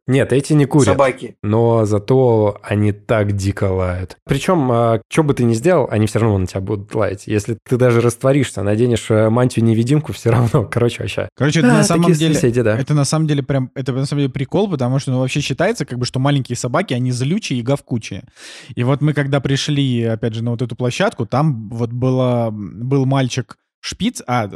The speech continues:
Speaker 3: опять же, для тех, кто не знает, кто такие шпицы, это такие, как маленькие медвежатки, они такие супер пушистые,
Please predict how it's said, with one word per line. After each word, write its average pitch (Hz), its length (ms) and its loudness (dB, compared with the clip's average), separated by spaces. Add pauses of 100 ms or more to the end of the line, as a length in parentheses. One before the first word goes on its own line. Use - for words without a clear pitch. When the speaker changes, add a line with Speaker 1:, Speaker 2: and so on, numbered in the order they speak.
(180)
Speaker 3:
опять 110 240 -4
же, 98 80 -8
для 110 160 -6
тех, 131 160 -4
кто 123 100 -8
не 113 100 -4
знает, 120 180 -4
кто 113 80 -6
такие 107 200 -8
шпицы, 185 400 -4
это 127 140 -2
такие, 127 260 -4
как 123 120 -6
маленькие 139 400 0
медвежатки, 117 600 -4
они 104 140 -6
такие 117 220 -8
супер 135 280 -2
пушистые, 123 640 -6